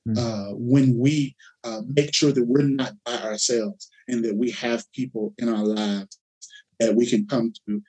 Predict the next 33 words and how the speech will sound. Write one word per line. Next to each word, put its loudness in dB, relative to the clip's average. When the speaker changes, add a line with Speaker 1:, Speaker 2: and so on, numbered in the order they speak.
Speaker 2:
and 8
that 4
can 6
be 6
honest 2
with -6
us. -20
You -14
know 4
what 6
I 4
mean? 2
Speaker 1:
Yeah, 0
got 0
it. -6
I, -6
I 0
have 4
a, 4
a -2
scripture 2
that 6
I 4
like 4
to -2
throw 2
out. 0
It's -6
the 0
same 4
scripture 2
for 2
every 2